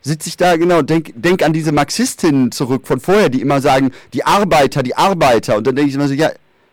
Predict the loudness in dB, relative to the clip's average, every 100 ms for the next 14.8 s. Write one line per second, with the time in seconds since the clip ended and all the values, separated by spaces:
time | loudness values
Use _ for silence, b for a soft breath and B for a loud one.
0 | _ -4 -2 0 0 0 0 2 2 2
1 | 0 2 2 2 0 -2 -6 -4 0 2
2 | 2 2 0 -2 0 0 0 2 2 2
3 | -2 -4 0 2 4 2 0 0 0 2
4 | 2 0 -4 -4 -4 -8 B B B -2
5 | 0 0 0 0 0 0 2 2 0 -4
6 | -6 0 2 2 0 -4 -2 0 2 2
7 | -2 B B B -6 -6 _ -8 -4 -4
8 | -4 -10 -8 -6 -6 -6 -10 _ _ _
9 | -2 0 0 2 2 2 2 -2 -2 -4
10 | 0 0 0 -4 -4 -10 -8 -6 -4 -4
11 | -8 -8 -6 -2 -2 -2 -2 0 0 0
12 | -2 0 0 0 -4 -4 -2 0 0 0
13 | -2 -4 -2 0 0 0 0 -2 -6 -6
14 | -6 -4 -4 -2 -2 -2 -4